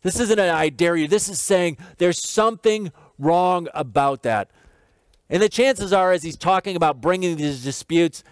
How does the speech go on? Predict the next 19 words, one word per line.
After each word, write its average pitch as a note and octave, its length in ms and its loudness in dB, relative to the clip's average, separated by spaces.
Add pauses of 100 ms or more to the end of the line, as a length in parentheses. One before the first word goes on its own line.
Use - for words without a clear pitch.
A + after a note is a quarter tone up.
he's E3 160 -6
not A3+ 220 -2
talking F#3 420 -2
about C#3+ 480 0
criminal D#3+ 400 -2
procedures. A2+ 760 -8 (640)
He's E3 120 -6
talking G3+ 360 0
about D#3+ 460 0 (320)
civil F#3 460 0
lawsuits, B2 760 -2 (320)
something G#3 380 -2
that's E3+ 200 2
going E3 360 2
on D3 220 0
here. A#2 320 -2 (1700)
And F3+ 140 -2
like G3 480 0
today, D#3 720 0